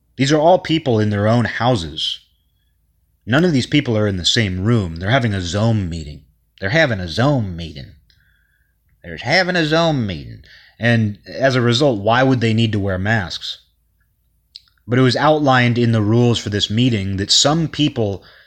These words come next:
attending this meeting are uncomfortable at the sight of somebody not wearing a mask because they've,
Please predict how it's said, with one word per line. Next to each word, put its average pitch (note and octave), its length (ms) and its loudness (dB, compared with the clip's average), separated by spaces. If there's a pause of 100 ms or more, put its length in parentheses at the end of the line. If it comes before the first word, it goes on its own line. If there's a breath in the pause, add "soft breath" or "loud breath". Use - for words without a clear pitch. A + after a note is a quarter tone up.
(180 soft breath)
attending A#2 480 2
this G#2 160 -4
meeting G#2+ 540 -2 (360)
are G#2+ 280 0
uncomfortable G#2+ 800 -2
at F#2+ 80 -8
the G#2+ 80 -4
sight A#2+ 380 0
of G#2 140 -8
somebody G2 420 -2
not G2 320 -4
wearing F#2 320 -6
a F2+ 60 -8
mask F#2 600 -6 (800 soft breath)
because G#2+ 260 -2
they've, G#2 340 -4